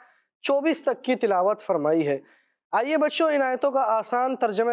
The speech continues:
قرآن کنز العرفان سنتے ہیں۔ تو بچوں، ان آیتوں کا ترجمہ ہے کہ یقیناً بے شک نیک لوگوں کا نامہ اعمال ضرور علیین میں ہے۔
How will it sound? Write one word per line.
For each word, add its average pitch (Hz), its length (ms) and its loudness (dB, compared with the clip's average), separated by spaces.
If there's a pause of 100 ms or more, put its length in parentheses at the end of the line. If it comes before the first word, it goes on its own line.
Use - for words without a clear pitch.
قرآن 220 300 0
کنز 208 240 0
العرفان 220 460 -2
سنتے 262 300 0
ہیں۔ 254 200 4 (520)
تو 262 80 0
بچوں، 277 340 -2
ان 302 120 2
آیتوں 262 320 0
کا 277 100 2
ترجمہ 247 480 -2
ہے 277 140 0
کہ 277 80 -2
یقیناً 254 680 0
بے 220 200 0
شک 240 280 -2
نیک 233 440 0
لوگوں 233 400 0
کا 269 140 -2
نامہ 214 340 -2
اعمال 220 540 -2 (460)
ضرور 240 400 0 (120)
علیین 247 720 2
میں 170 100 2
ہے۔ 151 160 -2